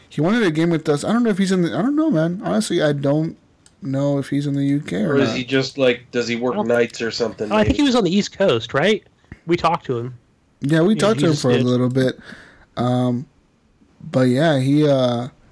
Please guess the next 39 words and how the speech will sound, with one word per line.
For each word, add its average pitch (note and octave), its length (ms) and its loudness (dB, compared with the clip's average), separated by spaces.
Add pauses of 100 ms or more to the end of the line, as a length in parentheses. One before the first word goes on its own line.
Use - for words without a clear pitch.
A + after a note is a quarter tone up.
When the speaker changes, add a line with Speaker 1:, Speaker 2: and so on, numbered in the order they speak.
(440)
Speaker 3:
No, B3 220 2
he's G#3+ 260 0
in, A#3 220 2
uh, F#3 240 0 (320)
Washington. C#3 580 -2 (840)
Speaker 1:
Oh, - 80 -8
f-, - 240 -10
oh, A3 140 2
yeah, D4+ 300 2
he A#3 140 4
is D#4 200 2
in A#3 100 2
Washington. E3+ 380 0
He F3+ 60 2
was F3 100 2
like, E3 100 -4
"Yeah, F3+ 120 0
I - 20 2
live F#3 160 2
in E3 80 0
Washington." D3+ 580 -2 (540)
I B2+ 160 -2
don't E3 100 2
know. D#3 100 2
Maybe D#3+ 280 2
he F3+ 80 0
just D3+ 180 -4
works B2 320 -2
nights A2 380 -4
or A2 60 -6
something, G#2+ 380 -6
or, G#2+ 240 -4 (160)
or A#2+ 80 -4
works A2 400 -2
a A2+ 80 -4
lot. - 320 -2
I B2+ 100 -2
don't A2+ 160 -2
know. A2 180 -4